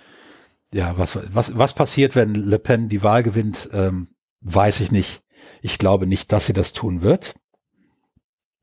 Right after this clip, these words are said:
Äh, falls es doch geschieht, wird es eine noch, noch viel ungemütlichere Zeit geben. Ja. Aber die menschliche Zivilisation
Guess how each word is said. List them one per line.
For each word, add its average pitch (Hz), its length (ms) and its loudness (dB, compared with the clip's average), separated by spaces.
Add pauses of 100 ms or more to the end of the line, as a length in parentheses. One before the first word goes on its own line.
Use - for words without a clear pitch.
(300)
Äh, 101 260 4
falls 110 460 0
es 104 100 -4
doch - 160 0
geschieht, - 540 -2 (880)
wird 113 920 -2
es - 460 -4
eine 98 380 2
noch, - 320 -2
noch 110 180 -2
viel 98 220 -2
ungemütlichere 87 600 -6
Zeit - 340 -10
geben. - 320 -18 (200)
Ja. 80 300 -2 (640)
Aber 92 600 2 (3000)
die 95 240 -4
menschliche 147 840 2
Zivilisation 104 880 -2